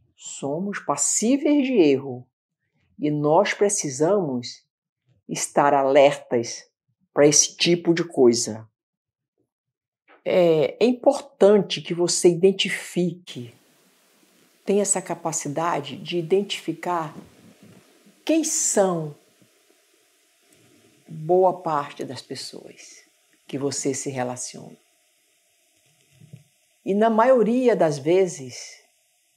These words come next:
tá muito claro pra gente e a gente quer se enganar. E com isso,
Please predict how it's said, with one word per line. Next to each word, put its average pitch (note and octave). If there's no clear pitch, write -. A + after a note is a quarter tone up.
tá A#3
muito A#3+
claro G3
pra F3+
gente F3+
e G3
a G3
gente F#3+
quer G#3
se -
enganar. G#3
E B3+
com G#3
isso, D#3